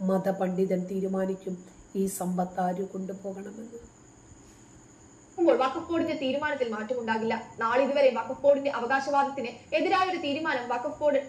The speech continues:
Speaker 2: ട്രൈബ്യൂണലിൽ നിന്നും ഉണ്ടായതായി അറിവില്ല. ബോർഡിന്റെ അവകാശ-
Speaker 1: വഖഫ് ബോർഡ് എപ്പോഴെങ്കിലും അവർക്ക് പ്രതികൂലമായി, ഇരകൾക്ക് അനുകൂലമായി വിധിക്കുമോ? അത് നമുക്ക് പ്രതീക്ഷിക്കാൻ പറ്റുമോ? കാരണം വഖഫ് ബോർഡ് തന്നെയാണ് ക്ലെയിം ചെയ്യുന്നത് ഇന്ന പ്രോപ്പർട്ടി വഖഫിൻ്റെതാണെന്ന്.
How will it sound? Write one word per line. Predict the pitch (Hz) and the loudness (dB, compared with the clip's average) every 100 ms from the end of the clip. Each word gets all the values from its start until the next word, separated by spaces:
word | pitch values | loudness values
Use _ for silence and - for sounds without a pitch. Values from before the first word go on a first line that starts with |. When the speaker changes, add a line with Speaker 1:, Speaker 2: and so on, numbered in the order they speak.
| - | 2
Speaker 2:
ട്രൈബ്യൂണലിൽ | 294 269 330 330 | 2 4 2 0
നിന്നും | 320 294 214 | -2 -4 -4
ഉണ്ടായതായി | 226 262 269 247 - | 0 2 2 0 -2
അറിവില്ല. | 220 214 226 220 - - | -4 -2 -2 -6 -10 2
ബോർഡിന്റെ | 233 233 262 | 2 4 0
അവകാശ- | 226 220 214 | 0 4 6
Speaker 1:
വഖഫ് | 226 285 - | 6 4 4
ബോർഡ് | 240 254 247 | 8 8 10
എപ്പോഴെങ്കിലും | 233 - 240 247 233 226 226 208 202 - | 6 6 8 10 8 6 4 2 0 -2
അവർക്ക് | 208 220 240 - 262 | 2 4 2 0 -4
പ്രതികൂലമായി, | 240 214 214 208 226 233 233 220 208 190 175 165 - _ _ _ _ _ _ _ _ _ _ | 0 2 2 2 4 8 8 8 0 -2 -4 -10 -18 _ _ _ _ _ _ _ _ _ _
ഇരകൾക്ക് | 190 185 202 190 202 196 | 0 2 4 4 2 2
അനുകൂലമായി | 190 190 185 196 190 185 190 185 | 2 2 0 0 0 0 -2 -2
വിധിക്കുമോ? | 190 185 190 190 170 214 240 - - - - - - - - - - | -2 -4 -6 -8 -10 -12 -16 -20 -20 -20 -20 -20 -20 -20 -20 -20 -6
അത് | 190 202 | -2 0
നമുക്ക് | 190 185 | 0 -2
പ്രതീക്ഷിക്കാൻ | 180 196 190 - 196 | -2 -2 -4 0 0
പറ്റുമോ? | 185 196 | 0 0
കാരണം | 190 226 233 - - - 185 | 0 0 -2 -4 -16 -6 2
വഖഫ് | 196 - 247 | 4 4 2
ബോർഡ് | 220 233 233 240 | 8 10 10 4
തന്നെയാണ് | 240 247 240 233 226 | 2 2 2 2 2
ക്ലെയിം | 226 226 | 2 2
ചെയ്യുന്നത് | 240 220 220 | 0 2 0
ഇന്ന | 220 226 | 0 0
പ്രോപ്പർട്ടി | 226 214 220 196 | 0 0 0 0
വഖഫിൻ്റെതാണെന്ന്. | 220 208 208 220 220 220 214 214 214 | 0 -2 -4 -2 0 0 -2 -4 -10